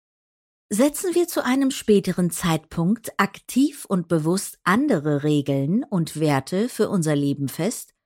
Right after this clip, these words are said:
könnte es sein, dass wir in einen Konflikt geraten. Je nach Temperament und Alter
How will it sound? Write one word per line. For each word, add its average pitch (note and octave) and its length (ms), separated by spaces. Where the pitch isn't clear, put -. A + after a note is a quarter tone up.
könnte F4 320
es D4+ 180
sein, D3+ 480
dass A3 260
wir B3 180
in B3 200
einen G#3+ 500
Konflikt F#4+ 580
geraten. A#2+ 680
Je F#3 240
nach D#3+ 140
Temperament C#3 800
und - 260
Alter C#3+ 480